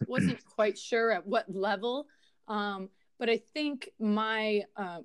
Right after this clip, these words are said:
Speaker 2: the coaching that I got kind of fed into that, um, especially when I got to college. Um, the program there at, uh, Green Bay was very much player-led. Um, so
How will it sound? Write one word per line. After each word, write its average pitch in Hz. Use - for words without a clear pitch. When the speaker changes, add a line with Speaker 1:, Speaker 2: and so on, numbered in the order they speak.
Speaker 2:
the 208
coaching 262
that 196
I 185
got 180
kind 226
of 196
fed 226
into 202
that, -
um, 175
especially 240
when 226
I 220
got 208
to 185
college. 202
Um, 190
the 190
program 208
there 196
at, 190
uh, 170
Green 202
Bay 196
was 190
very 208
much 214
player-led. 196
Um, 170
so 185